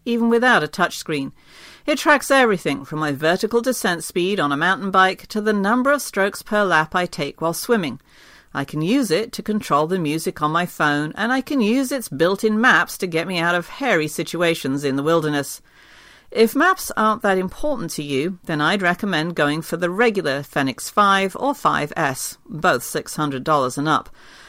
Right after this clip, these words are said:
But it's worth popping for the more expensive Sapphire versions, both seven hundred dollars and up.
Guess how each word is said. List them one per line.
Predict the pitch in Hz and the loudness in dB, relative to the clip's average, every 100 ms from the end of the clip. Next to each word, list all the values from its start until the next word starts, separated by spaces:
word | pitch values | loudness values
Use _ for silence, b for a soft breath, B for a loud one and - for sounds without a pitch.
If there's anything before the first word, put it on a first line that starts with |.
| B | B
But | 208 240 | 2 2
it's | 247 180 | 2 4
worth | 254 349 - | 6 6 2
popping | 294 269 175 143 | -2 0 0 -2
for | 127 151 | -4 -4
the | |
more | 147 147 196 | -2 -2 -2
expensive | 226 - - 151 - 147 - | -2 -4 -4 -4 -4 -6 -6
Sapphire | - 302 - 165 147 | -2 0 2 2 2
versions, | 156 156 156 165 156 - | 0 0 0 -4 -6 -8
both | - 202 196 | -2 -2 0
seven | - 240 180 | 0 2 2
hundred | 151 139 139 | -2 -2 -2
dollars | 135 135 135 131 | 0 0 0 -4
and | 139 | -4
up. | 139 | -4